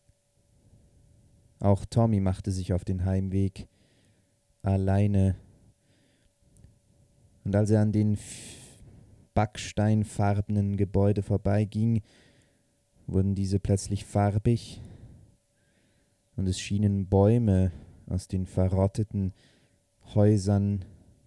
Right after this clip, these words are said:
aus den zerschlagenen Fensterscheiben emporzuwachsen, die Früchte trugen, groß wie Schädel. Diese fielen auf den Boden, zerplatzten,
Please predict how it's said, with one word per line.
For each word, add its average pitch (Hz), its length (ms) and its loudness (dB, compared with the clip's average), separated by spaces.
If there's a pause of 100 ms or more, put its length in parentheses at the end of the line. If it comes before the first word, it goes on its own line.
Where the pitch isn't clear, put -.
aus 92 160 -6
den 95 320 -4
zerschlagenen 104 720 0
Fensterscheiben 104 840 0
emporzuwachsen, 101 1300 -2 (640)
die 98 60 -6
Früchte 110 580 -2
trugen, 95 680 -2
groß 101 840 0 (320)
wie 98 140 -6
Schädel. 98 760 -2 (840)
Diese 104 260 0
fielen 110 480 -2
auf 98 140 0
den 101 240 -4
Boden, 101 420 2
zerplatzten, 101 1080 -4